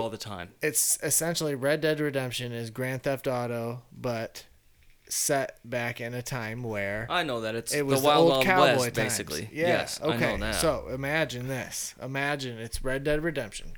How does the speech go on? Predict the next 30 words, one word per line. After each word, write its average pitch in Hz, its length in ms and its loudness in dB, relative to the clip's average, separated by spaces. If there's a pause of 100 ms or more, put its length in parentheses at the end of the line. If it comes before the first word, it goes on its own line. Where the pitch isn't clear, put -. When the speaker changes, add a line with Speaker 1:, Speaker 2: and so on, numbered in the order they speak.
Speaker 2:
Grand 139 260 -6
Theft 175 240 -2
Auto, 135 440 -2
straight 147 260 -2
up 165 120 -2
Grand 156 260 0
Theft 156 180 -4
Auto 156 180 0
five, 131 420 -6
but 135 320 -6
Red 135 260 -2
Dead 135 200 -2
Redemption 127 580 -6 (600)
back 110 240 -4
in 127 80 -8
those 131 160 -6
times. 120 500 -8 (1900)
But 135 180 0
it's, - 280 -8 (300)
it's 139 240 -4
animated 143 600 -2
reality, 120 580 -2
and 110 120 -10
it's - 180 -12
you, 135 200 -4
and 123 80 -8
it - 120 -14
feels 139 380 -2
like 135 280 -2
you. 143 380 0